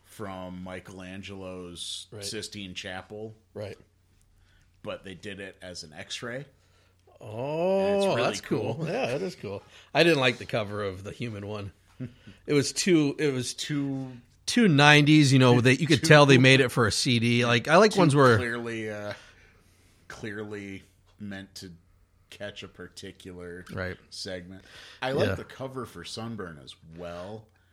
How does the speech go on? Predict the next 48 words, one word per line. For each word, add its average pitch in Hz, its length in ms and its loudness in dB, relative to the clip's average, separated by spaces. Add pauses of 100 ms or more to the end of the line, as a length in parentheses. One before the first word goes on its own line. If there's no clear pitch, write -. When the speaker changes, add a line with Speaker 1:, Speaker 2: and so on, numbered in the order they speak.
(120)
Speaker 2:
Yeah, 196 260 8
it's, 170 140 -2
it's 202 80 2
Speaker 1:
It's 151 120 2
Speaker 2:
better, 123 460 8
for 110 160 -6
sure. 117 480 -2 (360)
Speaker 1:
It 107 180 -12
reminds 107 500 -14
me 110 140 -14
a 104 80 -14
lot 101 340 -12
of 92 200 -14
all 95 140 -12
the 95 120 -16
Nazis 110 760 -14
in, 95 260 -12
uh, 92 360 -8 (140)
Speaker 2:
<laughs> - 160 -14
Speaker 1:
Raiders 107 320 -10
of 110 100 -14
the 104 100 -10
Lost 127 460 -8
Ark. 117 460 -12
Speaker 2:
Yeah, 143 380 8
I 120 140 2
can 131 140 -6
Speaker 1:
Because 123 140 -6
Speaker 2:
see 107 40 -6
that. 104 60 -8
Speaker 1:
there's 120 220 -8
a 127 60 -12
guy 127 260 -10
holding 160 340 -10
a 156 60 -10
burning 165 380 -10
sun 185 320 -8
in 123 100 -10
a 113 40 -10
Speaker 2:
Yeah. 117 140 -4
Speaker 1:
flaming 143 300 -4
room, 170 220 -8
and 117 100 -8
he's 113 180 -10
melting. 147 420 -8
Speaker 2:
And 131 80 2
he's 117 120 2
melting. 113 480 0